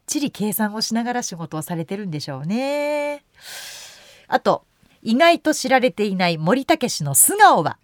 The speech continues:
ここですよ。森さんの素顔。四十代の男性スタッフ。ゆるゆるに見えて、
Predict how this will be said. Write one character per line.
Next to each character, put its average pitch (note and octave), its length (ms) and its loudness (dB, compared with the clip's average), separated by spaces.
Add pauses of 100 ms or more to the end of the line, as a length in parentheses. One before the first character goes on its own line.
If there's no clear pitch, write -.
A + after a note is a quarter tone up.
(300)
こ - 180 -8
こ C#3+ 160 -6
で C#3 120 -6
す - 160 -4
よ。 B2 160 -6 (560)
森 G#3+ 280 2
さ G#3+ 200 -2
ん F3+ 100 -2
の E3+ 80 0
素 G#3 220 0
顔。 D3+ 240 -2 (800)
四 D#4 220 2
十 D4 220 4
代 F3+ 280 0
の D#3 200 -2
男 F#3+ 200 2
性 E3+ 180 -2
ス - 100 -8
タ D#3 100 -2
ッ - 100 -12
フ。 - 180 -16 (840)
ゆ G3+ 220 4
る F#4 160 8
ゆ E4+ 140 6
る D#4 120 2
に C#4+ 180 -6
見 B3 140 -2
え F3+ 100 2
て、 - 320 -8